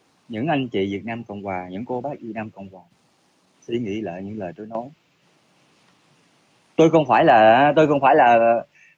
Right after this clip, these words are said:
là gì, à, là, là, là gì sống ở trong nước Việt Nam rồi á, biết, biết nhìn nhận, ờ, cái sai lầm của mình quay đầu lại, không phải à.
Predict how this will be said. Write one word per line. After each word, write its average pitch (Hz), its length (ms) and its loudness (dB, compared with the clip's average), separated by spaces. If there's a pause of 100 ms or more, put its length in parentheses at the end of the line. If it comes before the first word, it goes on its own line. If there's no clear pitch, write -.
(120)
là 127 160 2
gì, 127 260 4
à, 123 200 2
là, 123 320 -2 (460)
là, 127 240 -2
là 123 160 -4
gì 120 200 0
sống 170 180 -6
ở 196 160 -2
trong 165 160 -2
nước 208 180 0
Việt - 180 -20
Nam 156 300 -4 (600)
rồi 120 300 2
á, 160 340 4 (720)
biết, 185 160 -2 (500)
biết 185 180 0
nhìn 123 180 -8
nhận, 110 180 -6 (220)
ờ, 135 380 -2
cái 180 100 -14
sai 160 200 -2
lầm 120 180 0
của 151 60 -20
mình 123 260 -12
quay 143 120 0
đầu 120 120 0
lại, 110 160 0
không 135 120 -10
phải 131 200 2
à. 165 300 2